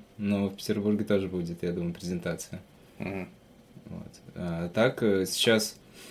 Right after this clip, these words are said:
Speaker 1: так как пошла волна этого синтвейва в России, сейчас возят, э, хедлайнеров, которые собирают по тысяче человек, то есть довольно крупные артисты. Вот, с одними из них я уже познакомился,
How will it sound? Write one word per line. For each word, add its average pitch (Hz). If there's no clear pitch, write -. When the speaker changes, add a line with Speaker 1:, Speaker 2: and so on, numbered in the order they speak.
Speaker 1:
так 113
как 107
пошла 107
волна 101
этого 87
синтвейва 110
в 92
России, 87
сейчас -
возят, 101
э, 92
хедлайнеров, 110
которые 101
собирают 101
по 104
тысяче 104
человек, 95
то 87
есть -
довольно 98
крупные 104
артисты. 90
Вот, 90
с -
одними 104
из 98
них 98
я 101
уже 98
познакомился, 104